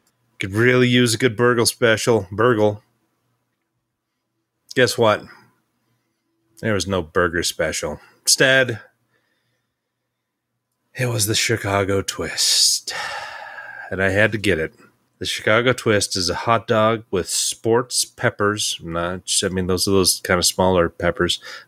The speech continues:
Mustard, caramelized onions, celery salt, fries,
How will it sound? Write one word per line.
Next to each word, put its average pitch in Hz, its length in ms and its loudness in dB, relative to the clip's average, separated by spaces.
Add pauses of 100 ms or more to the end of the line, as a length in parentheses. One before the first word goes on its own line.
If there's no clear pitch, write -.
Mustard, 143 720 0 (300)
caramelized 143 640 2
onions, 104 380 0
celery 123 440 2
salt, 104 600 0 (120)
fries, 107 920 0